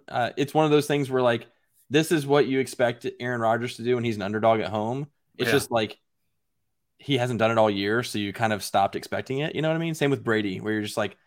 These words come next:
Speaker 1: "Yeah, but he lost four in a row." So is it really the same Aaron Rodgers gets mad and he does great things? Like,
Speaker 2: Right.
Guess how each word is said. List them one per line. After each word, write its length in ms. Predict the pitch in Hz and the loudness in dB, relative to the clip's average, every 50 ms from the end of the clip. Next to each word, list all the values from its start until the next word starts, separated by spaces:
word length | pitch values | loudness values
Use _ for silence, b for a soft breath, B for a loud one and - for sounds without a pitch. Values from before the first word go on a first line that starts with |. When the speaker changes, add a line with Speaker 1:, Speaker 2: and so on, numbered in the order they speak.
| _ _ _ | _ _ _
Speaker 1:
"Yeah, 260 | - 156 160 156 147 | -2 2 4 4 4
but 260 | 143 127 135 127 123 90 | 4 4 2 2 2 2
he 100 | 123 123 | 0 0
lost 220 | 120 117 110 - | -2 -2 -2 -4
four 140 | - 120 113 | -4 -4 -4
in 60 | 104 | -2
a 40 | 98 | -2
row." 240 | 95 95 85 80 85 | -4 -4 -4 -6 -8
So 500 | 90 - - 110 107 104 101 98 98 98 _ _ _ _ _ _ _ _ | -6 -4 0 0 0 0 0 -2 -6 -8 _ _ _ _ _ _ _ _
is 120 | - 113 107 | -8 -6 -4
it 60 | 110 | -2
really 320 | 104 123 131 127 123 117 113 | 0 0 2 2 2 2 0
the 180 | 107 92 98 | -2 -4 -8
same 260 | 101 - 113 107 107 104 | -6 -6 -4 -4 -4 -6
Aaron 200 | 104 104 101 98 | -6 -6 -4 -2
Rodgers 340 | 101 98 101 92 101 95 | 0 0 0 0 -4 -6
gets 240 | - - 104 - - | -6 -6 -8 -8 -6
mad 320 | - 101 98 98 98 98 92 | -6 -4 -2 0 0 -2 -2
and 100 | 95 98 | -4 -6
he 60 | 101 | -6
does 240 | 92 98 98 95 95 | -4 -4 -6 -6 -4
great 260 | - 101 98 90 - | -4 -4 -4 -4 -4
things? 320 | - 101 98 101 101 98 | -4 -6 -4 -4 -6 -8
Like, 160 | - - - | -8 -10 -6
Speaker 2:
Right. 280 | - 110 104 95 92 - | -2 0 0 0 0 -2